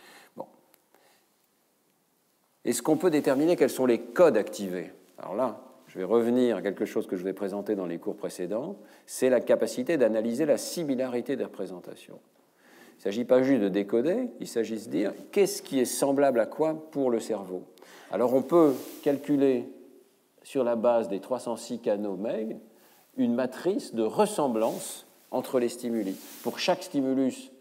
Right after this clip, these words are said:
ici sont symbolisés par ces symboles de, d'étoiles et de cercles, on obtient un vecteur de réponse à un instant donné, ce qui permet de calculer une matrice de similarité.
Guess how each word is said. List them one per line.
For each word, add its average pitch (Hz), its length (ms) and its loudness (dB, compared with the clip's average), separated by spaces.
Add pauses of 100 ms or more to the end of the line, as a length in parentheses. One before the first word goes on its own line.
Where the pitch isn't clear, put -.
(360)
ici - 240 -10
sont 104 140 -10
symbolisés 107 580 -2
par 92 160 -8
ces 98 120 -10
symboles 98 460 -4
de, 85 180 -8 (120)
d'étoiles 104 540 -4 (240)
et - 60 -10
de 87 120 -8
cercles, - 400 -6 (340)
on 110 140 -4
obtient 107 320 -4
un 92 60 -6
vecteur 127 580 0 (200)
de 95 80 -6
réponse 196 540 -6 (120)
à 98 60 -12
un 101 120 -8
instant 101 280 -10
donné, 90 320 -10 (280)
ce - 40 -20
qui 127 100 -2
permet 135 260 0
de - 60 -6
calculer 156 400 2
une 117 140 2
matrice 165 680 -2 (100)
de 107 100 -2
similarité. 104 840 -4